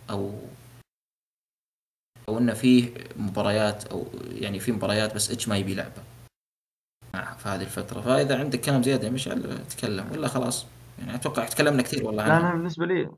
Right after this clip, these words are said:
Speaker 2: إيه، خلصت أنا وأعطينا كم وقت.
Speaker 1: بس خلصنا من ال-، الرخيص، خلصنا من الزبالة.
Speaker 2: إيه، خلاص، الحين ادخل الجامعة.
Speaker 1: روح للشغل كبير. عندنا إيدج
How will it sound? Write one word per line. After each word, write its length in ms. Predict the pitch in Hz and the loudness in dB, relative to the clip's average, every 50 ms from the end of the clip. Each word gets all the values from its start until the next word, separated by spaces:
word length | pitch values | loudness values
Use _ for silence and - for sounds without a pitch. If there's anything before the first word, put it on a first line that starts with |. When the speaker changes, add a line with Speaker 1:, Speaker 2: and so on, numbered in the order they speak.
| - _ _ - | -20 _ _ 0
Speaker 2:
إيه، 160 | 156 147 135 | 2 2 2
خلصت 440 | 135 - 113 113 110 101 - _ 87 | 0 -2 0 0 0 0 -2 _ -6
أنا 140 | 87 92 | -6 -4
وأعطينا 400 | 95 87 85 95 - 127 113 101 | -4 -4 -4 -2 -2 -2 -2 -2
كم 280 | 95 - - 101 95 95 | -4 -6 -8 -12 -8 -8
وقت. 280 | 98 95 95 98 - _ _ - - | -8 -8 -10 -12 -20 _ _ -8 -4
Speaker 1:
بس 100 | - - | -2 -2
خلصنا 420 | - 123 123 139 143 143 - 127 | 2 4 6 8 8 8 8 8
من 120 | 120 117 110 | 6 6 4
ال-، 260 | 107 107 104 101 110 - - - - - - - | 2 -2 -2 -4 -6 -8 -12 -14 -14 -14 -10 -6
الرخيص، 420 | - 104 101 - 120 104 - - | -4 -2 0 0 0 0 -2 -4
خلصنا 380 | - - - 110 110 - 120 107 | -4 -2 0 2 2 2 2 4
من 80 | 104 104 | 2 4
الزبالة. 460 | 110 110 110 95 110 110 117 131 170 208 - - - - - - - - _ _ - | 4 4 2 4 6 6 6 6 6 2 -2 -8 -16 -18 -20 -20 -20 -20 _ _ -6
Speaker 2:
إيه، 180 | 104 101 98 95 | -4 -4 -4 -2
خلاص، 240 | 90 95 95 95 98 | -2 -4 -4 -4 -6
الحين 380 | 95 92 117 117 123 117 107 | -8 -4 -2 -2 -2 -2 -4
ادخل 580 | 101 90 82 - - - - 107 - - 117 113 | -6 -6 -8 -10 -10 -10 -10 -10 -10 -8 -6 -6
الجامعة. 360 | 113 104 110 110 95 92 - | -4 -2 0 -2 -2 0 6
Speaker 1:
روح 180 | - 165 143 135 | 6 6 8 8
للشغل 360 | 113 - - 143 127 107 92 | 6 4 6 4 4 2 0
كبير. 380 | - - 107 101 92 - - - - - - - - - - | -4 -4 -4 -4 -4 -4 -8 -14 -18 -20 -20 -20 -10 6 6
عندنا 580 | 135 147 135 117 110 107 117 123 156 165 - - - - - - - _ _ _ _ _ _ _ _ _ _ _ _ _ _ _ _ _ _ _ _ _ _ _ _ _ _ _ _ _ _ _ _ - - - | 8 10 10 8 8 6 6 4 4 2 -2 -12 -16 -18 -20 -20 -20 _ _ _ _ _ _ _ _ _ _ _ _ _ _ _ _ _ _ _ _ _ _ _ _ _ _ _ _ _ _ _ _ -20 4 6
إيدج 360 | 123 107 101 - - - - | 6 6 6 2 -2 -6 -6